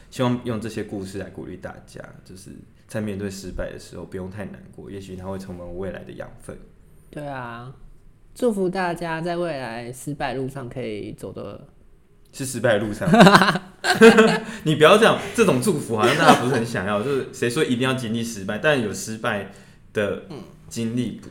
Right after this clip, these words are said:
Speaker 1: 不，不错，就如果可以成长的话，但还是要祝愿大家就是怎么讲，人生顺遂。<laughs> 好无聊。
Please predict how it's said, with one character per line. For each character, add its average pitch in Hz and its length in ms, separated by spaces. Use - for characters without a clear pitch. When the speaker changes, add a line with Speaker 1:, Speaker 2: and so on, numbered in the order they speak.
Speaker 1:
不， 98 140
不 101 80
错， 98 400
就 110 160
如 101 120
果 92 140
可 - 100
以 92 60
成 92 200
长 - 160
的 - 140
话， - 220
但 95 320
还 101 100
是 135 120
要 135 100
祝 131 180
愿 113 160
大 113 100
家 101 100
就 98 120
是 98 260
怎 - 140
么 - 80
讲， - 180
人 98 140
生 104 100
顺 101 200
遂。 - 160
<laughs> 220 560
好 185 160
无 214 180
聊。 233 180